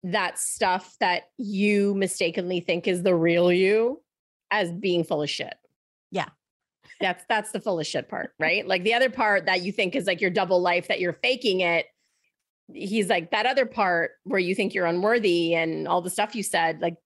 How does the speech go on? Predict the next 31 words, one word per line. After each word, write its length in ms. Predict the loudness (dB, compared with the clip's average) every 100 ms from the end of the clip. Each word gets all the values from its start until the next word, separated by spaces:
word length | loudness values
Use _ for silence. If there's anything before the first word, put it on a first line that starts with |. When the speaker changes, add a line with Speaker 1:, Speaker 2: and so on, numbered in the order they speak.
| -8
Speaker 1:
that, 360 | -2 -2 -2 -6 -4
that 260 | -2 -2
part's 340 | -2 -2 -4 -4
full 160 | -4
of 80 | -4
shit," 240 | -4 -6 -2
which 160 | 0 2
it 220 | 2 0
is. 180 | -6 -10
P 140 | -4
S, 160 | -4 -2
Speaker 2:
Yeah. 60 | -2
Speaker 1:
that, 220 | -2 -2 -2
that 160 | 0
is 160 | 0 -2
the, 120 | -6 -2
the 80 | 0
lying 440 | 2 2 0 -4 _ _ _ _ _ _ _
full 160 | 2 2
of 60 |
shit 200 | 2 -4
part. 280 | -4 -6 -6 -6
Yeah. 160 | -4 -4 -10 _ _ -14
Speaker 2:
Yeah, 580 | -4 0 0 0 -2 -6 _ -6
absolutely. 580 | -6 -4 -6 -6 -6 -6
Speaker 1:
Yeah. 180 | -4 -6 -10 _ _ _ _ _ _ -2
Speaker 2:
I'm 140 | 0 4
wondering 600 | 2 2 2 2 2 -2 -2
if 340 | 0 0 0 -10 -4
in 340 | 0 0 -2 -4
Lovewell, 640 | 0 0 2 0 0 0